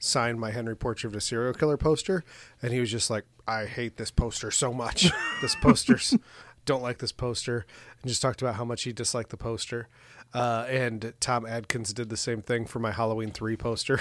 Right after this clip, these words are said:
Speaker 1: <laughs> He just talked about how he didn't like that poster. And it wasn't, like, in a grumpy way. It was more, like, in a conversational, like,
Speaker 2: Mm-hmm.
Speaker 1: I prefer this way, but at the same time, I'm also like, "I bought this poster.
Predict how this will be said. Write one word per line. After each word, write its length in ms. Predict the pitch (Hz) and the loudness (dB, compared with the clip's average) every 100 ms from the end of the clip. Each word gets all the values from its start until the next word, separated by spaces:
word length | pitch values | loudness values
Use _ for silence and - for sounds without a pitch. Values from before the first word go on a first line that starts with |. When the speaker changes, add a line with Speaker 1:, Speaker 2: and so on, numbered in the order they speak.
| - | 0
Speaker 1:
<laughs> 120 | - | -8
He 80 | 147 | -6
just 480 | - - - - - | 0 0 0 -4 -2
talked 280 | 123 113 123 | -4 -2 0
about 140 | 110 | 0
how 100 | 117 | 0
he 80 | 110 | -2
didn't 260 | 104 120 | -6 -8
like 180 | 117 107 | -6 -4
that 160 | 117 - | -4 -4
poster. 460 | 113 110 - 123 - - - - - - | -6 -6 -6 -8 -8 -20 -20 -20 -18 -4
And 80 | 156 | 2
it 60 | 170 | 6
wasn't, 280 | 160 170 | 6 6
like, 160 | 139 131 | 2 2
in 80 | 120 | 0
a 60 | |
grumpy 360 | 107 104 110 131 | 0 -2 0 0
way. 180 | 123 127 | 2 2
It 80 | 127 | 2
was 160 | 110 120 | -4 -2
more, 180 | 117 | 0
like, 180 | 107 107 | 0 -2
in 100 | 117 | -4
a 40 | 107 | -4
conversational, 840 | 113 107 104 - 110 - 117 110 | -4 -4 -4 -4 -6 -4 -4 -4
like, 320 | 101 95 - _ _ - - _ 165 | -4 -6 -10 _ _ -20 -20 _ -2
Speaker 2:
Mm-hmm. 180 | 147 156 | -2 -2
Speaker 1:
I 100 | 113 | -6
prefer 340 | 107 104 117 107 | -8 -6 -4 -4
this 280 | 107 - 139 | -4 -4 0
way, 180 | 131 127 | 0 0
but 100 | 123 | -2
at 80 | 107 | -4
the 80 | 107 | -2
same 240 | 135 117 | 0 -2
time, 260 | 127 117 110 | 0 0 0
I'm 140 | 104 | -2
also 240 | 107 - | -4 -4
like, 160 | 104 98 - - | -8 -10 -14 -14
"I 80 | 131 | -10
bought 300 | 117 123 - | -8 -8 -8
this 160 | 120 | -12
poster. 540 | - 101 101 - 104 | -8 -8 -8 -10 -10